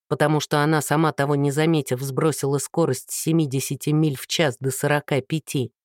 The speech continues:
Лиза решила, что пора съезжать с автострады. Она надеялась, что на ближайшем съезде найдётся Макдональдс.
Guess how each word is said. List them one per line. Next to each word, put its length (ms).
Лиза 300
решила, 460
что 220
пора 320
съезжать 640
с 100
автострады. 800
Она 240
надеялась, 600
что 200
на 120
ближайшем 640
съезде 500
найдётся 600
Макдональдс. 800